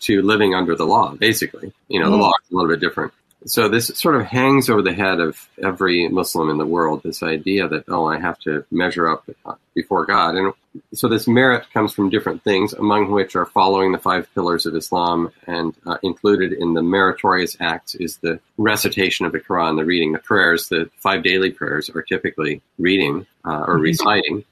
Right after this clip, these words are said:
Speaker 1: text of the Quran. And so to learn how to do that in Arabic is something that many Muslims will do, even if they don't understand the words, because understanding the words is not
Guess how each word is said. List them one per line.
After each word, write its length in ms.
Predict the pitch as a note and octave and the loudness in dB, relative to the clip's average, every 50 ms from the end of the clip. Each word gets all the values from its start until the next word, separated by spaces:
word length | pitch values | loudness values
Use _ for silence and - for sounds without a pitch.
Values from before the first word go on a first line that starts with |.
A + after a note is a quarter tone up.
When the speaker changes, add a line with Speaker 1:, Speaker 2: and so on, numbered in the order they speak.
| _ _ | _ _
Speaker 1:
text 260 | - G2 - - - | -2 -2 -2 -2 -4
of 100 | - E2+ | -6 -4
the 80 | D#2 D#2+ | -4 -4
Quran. 400 | - - F#2 F2 - - - - - _ _ - | -4 -2 -2 -2 -2 -4 -6 -10 -14 _ _ -2
And 180 | G2+ F#2+ G2 - | 0 0 0 0
so 300 | - A2+ G2 G2 F#2+ F#2+ F#2 | 2 2 2 4 2 2 0
to 100 | - B2 | 0 2
learn 260 | A2+ A#2 C3 C#3+ D3+ | 4 4 4 4 4
how 140 | C3+ B2+ C3 | 4 2 2
to 100 | A#2+ G#2+ | 2 2
do 140 | F#2+ A2 A2 | 2 2 4
that 160 | G2+ G2 F#2+ | 4 2 2
in 140 | F#2 F2+ F2+ | 2 0 0
Arabic 400 | F#2+ G2 G2 F#2 E2+ F2 - - | 2 2 2 0 0 -2 -2 -2
is 100 | F#2 - | -4 -2
something 240 | - G2+ F2+ - F#2+ | -2 -2 -2 0 0
that 80 | F2+ | 0
many 200 | E2+ F#2+ F#2+ F#2+ | 2 2 2 2
Muslims 360 | F2+ F2+ F2+ - - F2 E2 - | 2 0 0 -2 -2 -4 -2 -2
will 80 | F2 | -4
do, 300 | E2 - - F#2 F2 F2 - | -2 -2 0 0 0 0 0
even 260 | A2 A2+ A#2 B2+ A#2+ | 0 0 2 2 2
if 140 | G#2 - - | 0 0 -2
they 120 | G2+ F2+ | -4 -2
don't 280 | D#2+ G2 F#2+ F#2+ F2 F2 | 0 0 0 0 0 -2
understand 460 | E2 D#2 D#2+ - - - G#2 G#2+ A#2+ | -4 -4 -6 -6 -2 0 0 0 0
the 60 | A#2+ | 0
words, 280 | A#2+ B2+ C3+ C3 B2 - | 0 0 0 -2 -4 -6
because 300 | - - - G#2 F#2 - | -8 -4 -4 -4 -2 -2
understanding 560 | A#2 C3+ C3+ - - - G2+ G2+ F#2+ F2 E2+ | 0 0 0 0 0 0 0 0 0 0 0
the 80 | E2+ | 0
words 280 | E2 F2 F2+ F2 D#2+ - | 0 0 -2 -2 -4 -6
is 120 | E2 D2 | -8 -8
not 360 | F2 F2 E2 D#2+ D#2 - - | -4 -4 -4 -4 -4 -8 -12